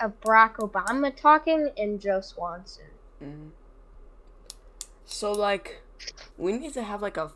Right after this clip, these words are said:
Speaker 2: feature for this podcast. Like, Goomba Podcast, which is a really good podcast, by the way. You should go check that out. It's also on
Speaker 1: <laughs>
Speaker 2: Spotify, which is where
Speaker 1: We're,
Speaker 2: I'm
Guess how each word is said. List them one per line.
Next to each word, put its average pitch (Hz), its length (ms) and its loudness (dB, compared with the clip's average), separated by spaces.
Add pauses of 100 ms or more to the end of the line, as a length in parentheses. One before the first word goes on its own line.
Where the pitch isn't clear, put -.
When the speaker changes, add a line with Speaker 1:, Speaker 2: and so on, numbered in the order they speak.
Speaker 2:
feature 180 460 -4
for 160 160 -12
this 151 180 -6
podcast. 151 640 -12
Like, 160 240 -8 (500)
Goomba 233 420 -2
Podcast, 175 440 -4
which 165 160 -12
is 147 160 -10
a 143 40 -10
really 147 220 -6
good - 220 -10
podcast, 151 480 -6
by 156 100 -10
the 151 80 -12
way. 156 160 -8
You - 60 -8
should - 160 -18
go 151 220 -8 (180)
check 156 240 -10
that 147 180 -8
out. 160 220 -4
It's 147 160 -8
also 190 320 -2
on 151 140 -4
Speaker 1:
<laughs> - 60 -10
Speaker 2:
Spotify, - 420 4
which - 80 -16
is - 100 -18
where 330 140 12
Speaker 1:
We're, 349 60 12
Speaker 2:
I'm - 40 4